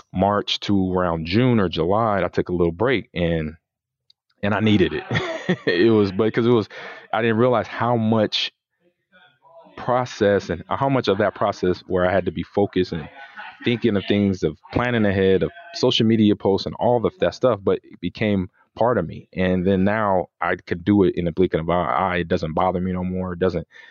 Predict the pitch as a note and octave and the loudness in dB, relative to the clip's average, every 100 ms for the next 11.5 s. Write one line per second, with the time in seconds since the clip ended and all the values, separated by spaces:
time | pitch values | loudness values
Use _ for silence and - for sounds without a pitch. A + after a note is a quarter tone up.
0 | - _ - F#2 G#2 G#2+ G2+ G2+ F#2 E2 | -20 _ -4 -2 2 2 4 4 2 0
1 | E2+ D#2 - E2+ D#2 - G#2 G2+ G2+ - | -4 -4 -2 -2 -2 -4 0 2 2 0
2 | F#2 E2 F#2+ D2+ D#2+ D#2 D2 - D2+ D2+ | -4 -2 -2 -2 -6 -8 -10 -6 -6 -6
3 | _ - - - _ - G2+ G2 F#2 F2 | _ -20 -20 -20 _ 0 2 4 4 4
4 | F2+ E2 D#2+ D#2 - - G2 A#2+ A2 F#2+ | 4 2 2 -2 -8 -2 0 2 2 0
5 | A#2+ G#2+ G2 G2 F#2 F#2 - F2+ D#2+ - | 0 2 2 2 2 2 2 0 0 -2
6 | G2 - E2+ E2+ F#2 F2+ F2 F2+ F2 F#2 | -2 0 0 0 0 0 0 0 0 0
7 | F#2 F2 F2 E2+ F#2 F#2+ F2+ - _ _ | 0 0 -2 0 2 2 0 -6 _ _
8 | _ _ _ _ G2 F#2+ - G2 F#2 F2 | _ _ _ _ -2 -2 -2 -2 -2 -2
9 | - - - F#2+ F#2+ - G2 F#2+ F2+ - | -6 -14 -6 -4 -2 -2 0 0 -4 -4
10 | F2+ F2+ F2 F#2 E2+ F#2+ F#2+ G2+ F2+ A2 | 0 0 2 0 2 2 2 0 0 0
11 | G#2+ - E2+ - | -2 -4 -4 -6